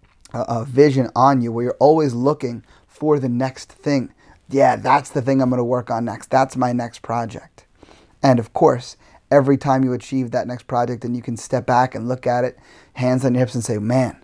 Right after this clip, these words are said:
I did that." It's gonna continue to build your confidence. So folks, that is all I have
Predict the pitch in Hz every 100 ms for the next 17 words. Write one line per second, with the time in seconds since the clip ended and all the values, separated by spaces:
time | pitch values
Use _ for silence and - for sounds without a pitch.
0 | _ _ _ _ - - 143 143 113 135
1 | 131 107 123 117 - _ _ _ _ _
2 | _ - 190 180 135 - - 139 98 -
3 | _ _ - 98 107 107 98 90 - 107
4 | 107 - - - - - _ _ _ _
5 | _ _ - - - - - 147 139 -
6 | 135 - - - - - - 120 - -
7 | 135 143 135 120 117 127 127 120